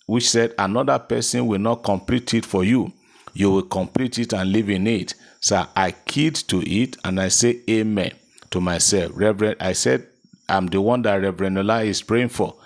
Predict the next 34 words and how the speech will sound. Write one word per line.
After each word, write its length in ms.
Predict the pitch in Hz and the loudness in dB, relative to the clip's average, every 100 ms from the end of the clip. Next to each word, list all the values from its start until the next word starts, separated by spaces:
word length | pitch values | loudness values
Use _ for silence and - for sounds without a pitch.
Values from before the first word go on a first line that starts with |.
| - - - - | -20 -20 -16 -4
And 120 | 95 98 | 0 0
to 80 | |
the 140 | 87 92 | 0 0
glory 300 | 98 139 147 | 2 2 4
of 160 | 120 | 0
God, 280 | 98 110 107 | 0 0 0
the 80 | 92 | -4
house 380 | - 107 135 127 | -2 0 0 -2
has 180 | 101 90 | -4 -4
been 200 | 87 85 | -4 2
roofed. 420 | 107 147 240 - _ - - - | 2 2 -2 -14 _ -20 -20 -6
And 120 | 87 | 0
I 60 | 90 | 2
want 200 | 101 110 | 2 0
to 100 | 104 | 0
say 180 | 104 98 | 0 0
glory 380 | 87 113 113 | 2 2 2
be 160 | 101 104 | 0 -4
to 160 | - 90 | -4 -2
God 440 | 95 98 98 101 - - _ | 0 2 0 -4 -14 -20 _
for 420 | - 101 90 76 - | -4 0 0 -2 -4
answer 460 | 101 104 - 101 98 | 0 0 2 0 0
prayers. 600 | - 98 92 78 - - 98 | -2 0 0 -2 -6 -2 0
Amen. 1080 | 92 85 78 80 107 113 104 95 85 80 - - - - | 2 0 -4 0 2 2 2 0 -4 -8 -12 -20 -16 -8
To 120 | 85 | 0
God 360 | 107 107 101 | 2 2 0
alone 440 | - 90 92 101 98 | -4 -2 0 0 0
be 160 | 92 - | -4 -2
all 180 | 101 98 | 0 2
the 140 | 92 | 0
glory. 360 | 90 87 85 82 | -2 -2 -2 -2
Another 440 | - 92 107 107 104 | -4 -2 2 2 2
one, 300 | 92 87 71 - | -2 -4 -6 -2
testimony. 640 | 123 120 - 120 104 85 | 0 0 -2 -2 -2 -4